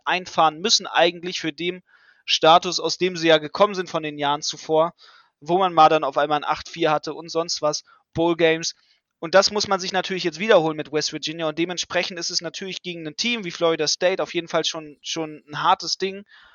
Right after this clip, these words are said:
weil einfach Florida State auch auf der anderen Seite ein Team ist, das sich jetzt natürlich total beweisen muss, weil es mit einem neuen Headcoach in die Saison geht und der natürlich auch einen positiven Start hinlegen möchte.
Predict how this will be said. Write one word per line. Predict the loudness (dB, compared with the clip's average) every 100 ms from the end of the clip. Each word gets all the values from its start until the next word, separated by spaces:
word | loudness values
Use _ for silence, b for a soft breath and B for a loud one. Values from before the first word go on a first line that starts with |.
| b b
weil | 0 4 6
einfach | 6 4 2 0 0 -4 b b b b _ _ _
Florida | -4 2 2 2
State | 0 2 2 4
auch | 4 4
auf | 2
der | 4 4
anderen | 4 4
Seite | 4 4 2
ein |
Team | -8 -8 -6
ist, | -4
das | -6
sich | -6
jetzt | -6 -4
natürlich | -6 -6 -6
total | -6 2 4
beweisen | 4 4 4 4 -2
muss, | -2 -2 -2 -6 b b b
weil | 4 6
es | 4
mit | -4 -10
einem | -6
neuen | -6 -6
Headcoach | -8 -2 -2 -2
in | -6
die | -8
Saison | -8 -6 -8 -6
geht | -8 -8 b b
und | -18 2
der | 4
natürlich | 4 0 -4 2
auch | 2 2
einen | -2
positiven | -2 -2 -4 -8 -4
Start | 0 0 0
hinlegen | -4 -4 -4 -6
möchte. | -6 -6 -6 -8